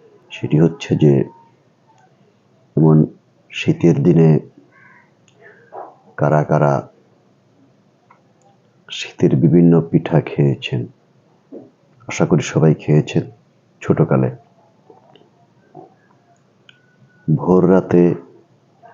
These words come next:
মা, দাদি, নানি, খালা এরা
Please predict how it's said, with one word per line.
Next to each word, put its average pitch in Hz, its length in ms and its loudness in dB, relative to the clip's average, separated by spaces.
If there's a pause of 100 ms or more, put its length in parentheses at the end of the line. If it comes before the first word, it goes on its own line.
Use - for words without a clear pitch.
মা, 80 500 2 (640)
দাদি, 151 540 2
নানি, 78 440 2 (140)
খালা 67 420 -2 (840)
এরা 87 400 2